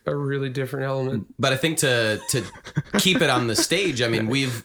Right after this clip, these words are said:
Speaker 2: Shakespeare's been around for hundreds and hundreds and hundreds of years. And why do people go back to see Shakespeare? It's because so you,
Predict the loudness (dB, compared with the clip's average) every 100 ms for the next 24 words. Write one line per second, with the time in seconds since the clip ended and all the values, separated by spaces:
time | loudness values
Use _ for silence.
0 | -2 0 0 0 -2 -2 -2 -2 -4 -4
1 | -2 -2 -2 -4 -4 -4 -4 -4 -4 -4
2 | -6 -4 -4 -2 -2 -2 -2 -2 -4 -6
3 | -6 -6 -4 -6 -4 -4 -2 -4 -4 -6
4 | -6 -6 -6 -6 -6 -4 -6 -8 -16 -6
5 | -4 -4 -10 -8 -6 -4 -4